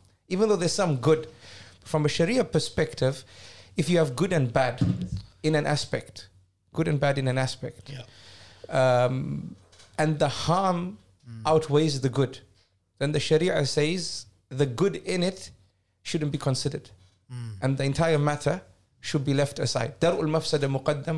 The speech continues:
Speaker 1: ala jalbil maslaha.
Speaker 2: Mm-hmm.
Speaker 1: This is the Arabic term of, of,
Speaker 2: Mm-hmm.
Speaker 1: of, of the fiqh principle.
Speaker 2: Mm-hmm.
Speaker 1: Right? So prevention of a harm takes precedence over the attainment of a benefit.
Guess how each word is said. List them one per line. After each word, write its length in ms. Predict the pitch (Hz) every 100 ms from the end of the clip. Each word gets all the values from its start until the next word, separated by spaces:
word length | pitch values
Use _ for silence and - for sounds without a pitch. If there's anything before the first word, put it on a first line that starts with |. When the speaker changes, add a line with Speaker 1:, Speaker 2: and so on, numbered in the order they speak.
| -
Speaker 1:
ala 180 | 139 131
jalbil 340 | 139 143 135
maslaha. 300 | 131 127 117 110
Speaker 2:
Mm-hmm. 80 | 120
Speaker 1:
This 140 | 135
is 60 | 131
the 100 | 135
Arabic 380 | 143 131 131
term 240 | - 143 127
of, 180 | 117 -
of, 100 | 117
Speaker 2:
Mm-hmm. 120 | 123
Speaker 1:
of, 160 | 117 -
of 140 | 127
the 80 | 131
fiqh 240 | - - -
principle. 500 | 156 - - 123 - -
Speaker 2:
Mm-hmm. 180 | 110 117 - -
Speaker 1:
Right? 120 | 143
So 160 | 160 143
prevention 680 | - 151 127 170 185 185 160
of 160 | 143
a 80 | 143
harm 220 | 139 151
takes 200 | 147 139
precedence 680 | - 170 - 139 131 180 - - _ _ _ _ _
over 240 | 147 151 156
the 120 | 165
attainment 380 | 156 175 175 175
of 100 | 170
a 60 | 165
benefit. 540 | 214 202 - -